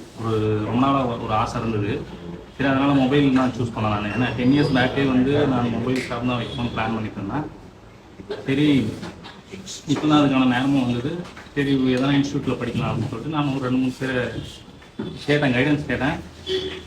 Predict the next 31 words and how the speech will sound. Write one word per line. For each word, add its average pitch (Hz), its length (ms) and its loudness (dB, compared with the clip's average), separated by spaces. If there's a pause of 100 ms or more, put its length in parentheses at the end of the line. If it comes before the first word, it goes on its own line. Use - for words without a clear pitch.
(200)
அவங்க 135 220 2
என்ன 156 140 2
சொன்னாங்கன்னா, 156 720 2
"இப்போ 123 540 2 (680)
நீங்க 131 180 4
இன்ஸ்டியூட்லாம் 151 420 2
எதுவும் 139 200 2
போகாதீங்க, 127 480 -2 (760)
உங்களுக்கு 127 280 4
வந்து 135 180 2 (800)
நிறைய 139 200 0
விஷயம் 139 220 0
சொல்லிக் 135 180 0
கொடுக்க 127 180 -2
மாட்டாங்க, 107 340 -2 (360)
பேசிக்கான 127 480 0
விஷயம் 117 200 -8
மட்டும்தான் 113 360 -6
சொல்லிக் 123 180 -2
கொடுப்பாங்கன்னு" 117 420 -6
சொன்னாங்க. 107 340 -6 (1000)
But 139 140 0
எனக்கு 151 300 4
ஆனா 160 200 4
வந்து 156 340 4
அந்த 139 160 4
மாதிரி 139 260 4
வைக்க 127 160 0
எனக்கு 120 260 0
விருப்பம் 110 240 -2
இல்லை. 104 140 -2